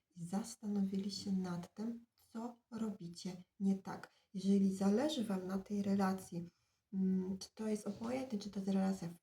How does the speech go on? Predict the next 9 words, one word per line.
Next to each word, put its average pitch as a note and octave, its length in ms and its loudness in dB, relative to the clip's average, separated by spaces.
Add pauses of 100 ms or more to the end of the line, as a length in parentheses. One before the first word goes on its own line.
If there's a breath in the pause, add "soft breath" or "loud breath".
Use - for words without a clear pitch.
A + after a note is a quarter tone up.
pracy, F#3+ 560 -4 (240 loud breath)
albo E3+ 280 -2
z - 120 -12 (100)
szefem, F3 600 -6 (440 loud breath)
e, F3+ 240 -6
albo F#3+ 720 -2 (200)
w F#3 320 -6 (340)
przyjaźni, F#3+ 840 0
albo F3+ 260 -8